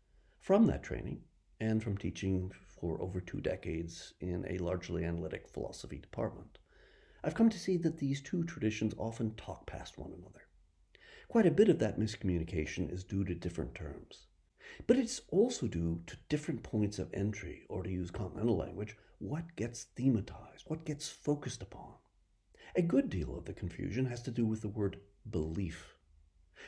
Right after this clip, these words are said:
Whereas analytic philosophers of religion often take as their starting point the doctrinal beliefs themselves and treat them in a kind of detached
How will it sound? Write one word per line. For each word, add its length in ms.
Whereas 240
analytic 460
philosophers 520
of 100
religion 420
often 400
take 380
as 180
their 140
starting 440
point 400
the 80
doctrinal 520
beliefs 540
themselves 880
and 140
treat 220
them 140
in 60
a 60
kind 300
of 100
detached 480